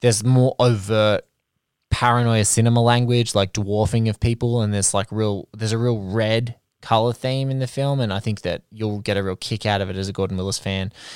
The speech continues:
And anyone, if you haven't seen Parallax, it's just great 'cause it is just much more,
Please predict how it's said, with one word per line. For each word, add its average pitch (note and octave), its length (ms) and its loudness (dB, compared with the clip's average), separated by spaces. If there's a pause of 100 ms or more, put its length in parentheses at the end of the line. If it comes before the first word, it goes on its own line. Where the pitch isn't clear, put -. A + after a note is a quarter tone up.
(120)
And G#2 200 0
anyone, A#2+ 280 4
if G2+ 100 -2
you G2+ 60 0
haven't G2+ 160 -2
seen F#2+ 160 -4
Parallax, F#2 440 -4
it's - 100 -6
just - 180 -2
great G2 360 -2
'cause G2+ 180 -4
it G2+ 120 -2
is F#2+ 200 -2
just - 220 -2
much G#2+ 300 -2
more, F#2+ 320 -4